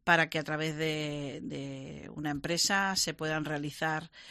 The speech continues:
los conciertos y tenemos, pues, desde el día siete al doce, que son las fiestas patronales,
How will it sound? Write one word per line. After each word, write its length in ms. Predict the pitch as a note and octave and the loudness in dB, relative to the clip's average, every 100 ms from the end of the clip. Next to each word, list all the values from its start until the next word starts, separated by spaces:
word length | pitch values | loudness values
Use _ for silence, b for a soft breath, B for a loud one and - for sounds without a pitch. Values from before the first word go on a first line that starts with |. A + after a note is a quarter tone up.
| B B | B B
los 120 | E3 | -4
conciertos 1040 | - D#3 - G3 G#3 - A#3 B3+ C#4 - - | 0 -2 2 4 4 2 2 2 2 0 0
y 560 | - F#3 E3+ D#3+ D3+ D3 | 0 4 4 4 2 0
tenemos, 720 | D3 D3+ F3 F#3+ G3+ F#3+ - - | 0 0 2 2 2 2 0 -2
pues, 360 | D3+ D3 - - | -6 -4 -4 -4
desde 240 | D3 C#3+ | -4 -4
el 160 | D3 D3 | -4 0
día 220 | F#3 F3+ | 2 4
siete 420 | - A#3+ A3 E3+ | 4 2 2 0
al 160 | D#3+ E3 | 0 0
doce, 300 | G#3 - D3+ | 0 0 -2
que 100 | D3 | 0
son 240 | D#3+ D#3 | 2 0
las 100 | E3+ | 0
fiestas 320 | F#3 E3+ F#3 | -2 -2 -2
patronales, 880 | - F3+ E3+ F#3 G#3 A3 A#3+ D4 - | 0 0 0 4 6 6 4 2 -2